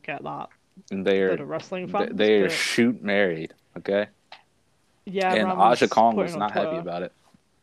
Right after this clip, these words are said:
Speaker 1: Yeah,
Speaker 2: Yeah.
Speaker 1: Aja Kong was like, "Where's my invite?" Ram's like, "Man, I don't know, we're married.
Speaker 2: Yeah, and
Speaker 1: I'm
Speaker 2: Raku
Speaker 1: her
Speaker 2: was just
Speaker 1: husband."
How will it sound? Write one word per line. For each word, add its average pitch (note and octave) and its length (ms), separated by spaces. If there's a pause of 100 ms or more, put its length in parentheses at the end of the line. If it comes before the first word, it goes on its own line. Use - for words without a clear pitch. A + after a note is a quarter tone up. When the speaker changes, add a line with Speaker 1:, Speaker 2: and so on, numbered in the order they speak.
(320)
Speaker 1:
Yeah, F#3+ 240
Speaker 2:
Yeah. E3 100
Speaker 1:
Aja E3+ 240
Kong F#3+ 220
was F#3 120
like, E3+ 120
"Where's E3 240
my F3 140
invite?" F3 600
Ram's E3 280
like, D#3+ 260 (400)
"Man, E3+ 240
I E3+ 80
don't E3 160
know, E3+ 180
we're E3+ 140
married. F3+ 540 (880)
Speaker 2:
Yeah, G2+ 200
and G2 100
Speaker 1:
I'm F#2+ 160
Speaker 2:
Raku G#2 100
Speaker 1:
her G2+ 120
Speaker 2:
was - 120
just G2+ 40 (100)
Speaker 1:
husband." F#3 280